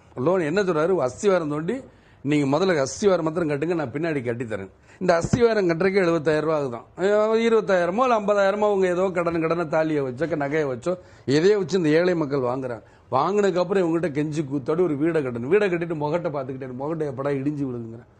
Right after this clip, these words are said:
எழுபத்தாயிரம் ரூபாய் கட்ட முடியுமா? இவர் வீடு கட்டுறேன், வீட்டுல கம்பிக்காரன், சிமெண்ட்டுக்காரன் எல்லாத்தையும் ரேட்டை ஏத்திக்கிட்டாங்க.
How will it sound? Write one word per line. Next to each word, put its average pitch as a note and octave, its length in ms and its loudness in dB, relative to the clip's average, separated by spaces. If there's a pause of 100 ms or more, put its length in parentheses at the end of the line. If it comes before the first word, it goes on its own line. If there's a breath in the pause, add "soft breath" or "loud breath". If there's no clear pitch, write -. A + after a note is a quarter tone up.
(260 soft breath)
எழுபத்தாயிரம் F3+ 420 2
ரூபாய் F3 80 2
கட்ட D3+ 180 -2
முடியுமா? C#3+ 240 -2
இவர் D#3 180 0
வீடு G#3 200 0
கட்டுறேன், E3+ 320 -2
வீட்டுல D#3+ 240 -6
கம்பிக்காரன், E3 500 -2
சிமெண்ட்டுக்காரன் D#3+ 480 -4
எல்லாத்தையும் F3 260 -4
ரேட்டை G#3 200 -2
ஏத்திக்கிட்டாங்க. C3+ 500 -8